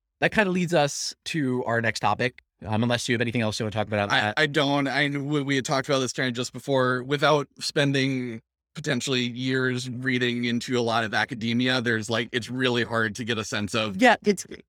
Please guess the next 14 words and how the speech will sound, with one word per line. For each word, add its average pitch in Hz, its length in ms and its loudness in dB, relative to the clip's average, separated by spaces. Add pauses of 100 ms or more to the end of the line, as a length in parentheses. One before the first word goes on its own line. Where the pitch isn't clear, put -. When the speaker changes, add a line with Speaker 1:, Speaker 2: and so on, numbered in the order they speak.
(340)
Speaker 1:
right. 175 320 0
Speaker 2:
Yeah. 98 180 0
Speaker 1:
It's - 80 -6
hard 202 180 4
to 208 80 2
get 196 100 2
a 185 60 0
sense 175 320 0
more 156 380 0
about 135 360 4
how 143 140 2
the 139 100 0
curve, 139 600 0
uh, 110 840 2